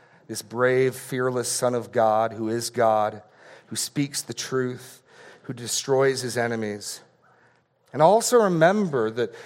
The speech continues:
you have civic, earthly obligations, and as much as it depends on you, fulfill them, both in money and respect,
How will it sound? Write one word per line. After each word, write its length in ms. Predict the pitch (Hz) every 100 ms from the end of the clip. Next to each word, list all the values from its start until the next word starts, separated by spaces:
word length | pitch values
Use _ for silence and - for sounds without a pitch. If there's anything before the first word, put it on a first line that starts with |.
| - -
you 200 | 151 196
have 460 | 151 180 220 208 143
civic, 540 | - 143 120 113 - - - _ _ -
earthly 420 | 139 143 - 131
obligations, 880 | 123 143 147 131 147 165 - 95 85
and 120 | 113
as 80 | 110
much 220 | 135 135
as 120 | 151
it 100 | 147
depends 320 | 143 135 147 147
on 120 | 143
you, 120 | 147
fulfill 520 | - 143 - 160 175
them, 320 | 139 101 85 - _ _ _ _ _ _ -
both 240 | 127 123
in 100 | 120
money 480 | 117 139 156 160 160
and 160 | 127
respect, 600 | 107 95 - 151 151 151